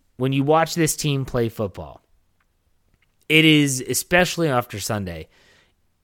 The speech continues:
it's really obvious what the common denominator is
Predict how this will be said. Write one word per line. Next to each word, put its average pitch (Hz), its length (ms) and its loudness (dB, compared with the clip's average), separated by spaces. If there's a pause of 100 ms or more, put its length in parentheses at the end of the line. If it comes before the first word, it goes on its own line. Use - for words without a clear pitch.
(180)
it's 139 180 0 (540)
really 160 560 2
obvious 107 580 2
what 120 320 0
the 123 80 -6
common 127 420 0
denominator 110 600 0
is 92 360 -4